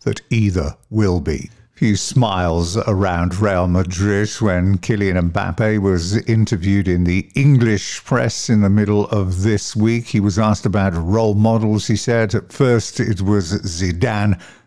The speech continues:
and then it was Ronaldo." His ambitions, well, to win next year's European Championships and to be part of a P S G team that lifts the Champions League for the first time.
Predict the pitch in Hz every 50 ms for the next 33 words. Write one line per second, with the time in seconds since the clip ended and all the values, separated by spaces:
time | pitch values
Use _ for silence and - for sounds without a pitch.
0 | _ _ - 90 87 71 67 64 78 87 90 87 101 - - - _ _ _ _
1 | - 135 113 110 117 110 98 95 101 107 95 78 82 71 67 - - - - -
2 | - _ _ _ - 104 104 127 120 123 135 147 - - 160 151 147 131 - -
3 | - 131 123 135 151 131 - 135 117 120 117 113 113 101 90 - - 120 107 90
4 | 107 107 104 98 92 104 98 98 - 120 113 104 101 117 90 90 104 90 - -
5 | - - - 127 143 151 151 135 - - - - _ _ _ _ _ _ - -
6 | 67 69 - - 101 85 76 76 80 85 71 69 76 - - 101 92 87 95 87
7 | - - - 104 113 135 135 - - 131 120 113 110 95 - - - - - _
8 | _ _ - 123 104 98 104 104 - - - - 85 78 - - 120 107 107 101
9 | - 110 101 107 101 87 110 135 139 113 90 80 87 85 - - - _ _ _
10 | _ - - 85 76 71 - - 117 107 92 73 69 - - - - - _ -
11 | - 101 90 69 67 101 104 87